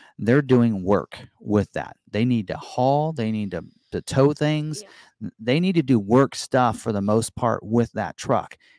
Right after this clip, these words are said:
Speaker 1: Is a multi-contoured seat the thing that you're gonna say, "I need a work truck,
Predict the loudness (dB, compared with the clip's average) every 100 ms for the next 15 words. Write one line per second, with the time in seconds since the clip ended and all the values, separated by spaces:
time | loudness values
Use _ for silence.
0 | _ -8 -4 0 0 0 -2 -2 -2 -2
1 | -4 -4 -6 -6 -6 -4 -4 -4 -4 -2
2 | -2 -4 -4 -4 -4 -10 _ _ _ -2
3 | 0 0 0 0 -2 -4 -4 -4 -6